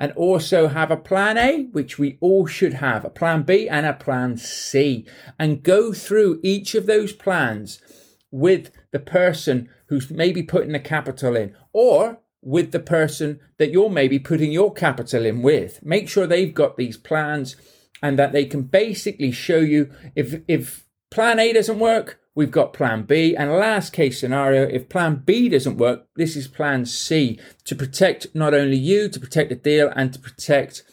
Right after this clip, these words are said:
your capital and your money, or the investor's capital and money. Make sure that it's not,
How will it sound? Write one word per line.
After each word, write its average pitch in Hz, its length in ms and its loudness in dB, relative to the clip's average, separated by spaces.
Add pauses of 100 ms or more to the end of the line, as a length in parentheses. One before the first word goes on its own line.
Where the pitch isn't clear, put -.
(220)
your 131 400 2 (240)
capital 135 540 0
and 123 200 -2
your 123 200 0
money, 117 500 -4
or 196 420 2 (140)
the 117 140 -6
investor's 113 580 -4
capital - 600 -10
and 98 220 -10
money. 101 300 -10 (560)
Make 208 260 -2
sure 202 460 2 (240)
that 180 120 2
it's 135 200 -6
not, - 480 -4